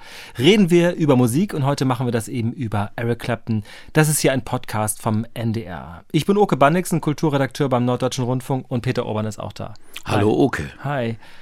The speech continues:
Speaker 1: Musikredakteur, Experte für Rock- und Popmusikgeschichte und langjähriger Moderator.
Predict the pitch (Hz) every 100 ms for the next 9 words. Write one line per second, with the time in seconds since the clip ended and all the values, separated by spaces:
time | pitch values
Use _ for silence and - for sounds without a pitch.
0 | - - - - 127 123 143 135 117 139
1 | 127 131 127 - 127 120 110 120 107 127
2 | - 123 - 135 135 123 117 117 - 123
3 | - 131 104 104 113 120 113 107 104 101
4 | 101 98 101 107 92 92 98 - 101 95